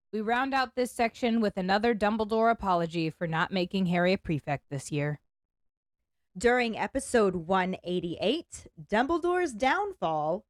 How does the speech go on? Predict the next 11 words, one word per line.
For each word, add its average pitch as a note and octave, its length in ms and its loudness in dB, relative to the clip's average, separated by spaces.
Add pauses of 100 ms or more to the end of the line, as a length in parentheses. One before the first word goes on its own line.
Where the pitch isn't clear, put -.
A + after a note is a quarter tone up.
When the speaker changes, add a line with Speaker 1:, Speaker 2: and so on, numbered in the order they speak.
(300)
Speaker 2:
our C#4+ 160 2
Potter G4+ 480 0
pondering C4 600 -4
was, E3+ 680 -2 (360)
do B3 140 -4
you D#4 320 0 (100)
think E4 300 -6 (100)
you A#3+ 160 -4
could - 240 -6
pull D4 380 2
someone D4+ 540 -2